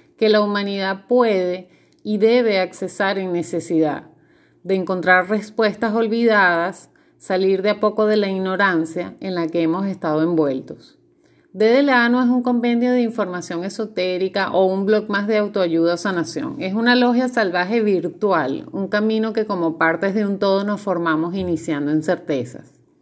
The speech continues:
¿Cómo llegué a D D L A? Siguiendo las señales en el camino. Luego de hacer preguntas cuando me cansé de lo fácil que es sonreír sin tomar en cuenta el que ni con eso cuenta.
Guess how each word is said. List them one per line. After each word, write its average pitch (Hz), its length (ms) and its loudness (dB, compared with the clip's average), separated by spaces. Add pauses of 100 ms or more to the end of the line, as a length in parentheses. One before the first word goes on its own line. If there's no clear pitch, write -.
(880)
¿Cómo 233 200 4
llegué 262 280 6
a 208 60 4
D 226 120 4
D 247 80 4
L 226 240 4
A? 123 320 -2 (340)
Siguiendo 240 520 0
las 285 180 0
señales 202 400 0
en 226 80 -2
el 202 160 -4
camino. 147 540 -2 (280)
Luego 180 300 2
de 240 80 6
hacer 214 340 2
preguntas 214 460 -2
cuando 214 260 -2
me 165 160 -2
cansé 156 300 -2
de 165 160 2
lo 208 100 2
fácil 202 380 0
que 208 80 2
es 202 80 -4
sonreír 208 640 0
sin 185 240 -4
tomar 165 260 0
en 180 140 -4
cuenta 185 320 -4
el 202 100 0
que 196 140 -2
ni 175 100 -2
con 156 220 2
eso 147 300 -2
cuenta. 143 500 -4